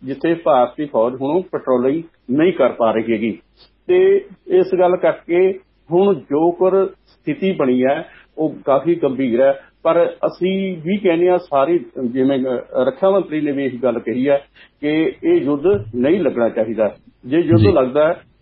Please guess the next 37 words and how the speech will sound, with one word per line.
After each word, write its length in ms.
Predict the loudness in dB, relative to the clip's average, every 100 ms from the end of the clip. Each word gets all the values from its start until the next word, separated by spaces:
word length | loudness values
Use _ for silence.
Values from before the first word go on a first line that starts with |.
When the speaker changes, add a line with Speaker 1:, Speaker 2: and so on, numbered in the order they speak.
| -6
Speaker 1:
ਤੇ 360 | 0 0 0 -6
ਠੀਕ 480 | -12 -2 -2 2 2
ਹੈ 280 | 2 0 -10 _ -14 -2
ਕਿ, 320 | 2 2 0
ਅਹ, 440 | -4 -10 -2 0 0 -6 -8
ਜਿਵੇਂ 260 | -2 0 2
ਕਹਿੰਦੇ 240 | 0 0
ਹੁੰਦੇ 260 | 0 0 2
ਆ 80 | 2
ਵੀ 140 | 0
ਭੱਜਦਾ 500 | -2 0 0 2 0
ਨੂੰ 140 | 0 0
ਬਾਣ 220 | 2 2
ਬਰਾਬਰ 380 | 2 0 2 -2
ਹੁੰਦੇ 260 | 0 2
ਆ, 120 | 2 0 _ _
ਇਹ 80 | -4
ਦੋਨਾਂ 580 | 0 0 2 4 4 2 -2 -10 -4
ਮੁਲਕਾਂ 340 | -2 0 0
ਲਈ 260 | 0 -2 -6 -10
ਬਰਾਬਰ 400 | -2 -2 0 -2
ਨੇ। 180 | -2 -4 -8 -20 -20 -6
ਹੁਣ 240 | 0 2 2
ਭਾਰਤ 500 | 2 2 2 0 -4
ਉੱਨੀ 380 | -6 -4 -2 -2
ਸੌ 180 | -2
ਬਾਹਠ 340 | 0 2 2 2
ਵਾਲਾ 200 | 0 0
ਭਾਰਤ 300 | 0 -2 -2
ਨਹੀਂ 240 | -4 -2 0
ਰਿਹਾ 180 | 0 0
ਹੈਗਾ। 320 | -2 -4 -4 _ _ -18 -2
ਭਾਰਤ 260 | 2 2
ਹੁਣ 320 | 0 -2 -4 0
Speaker 2:
ਜੀ। 100 | 2
Speaker 1:
ਕਾਫੀ 240 | 2 2
ਮਜ਼ਬੂਤ 480 | -2 -4 -4 -4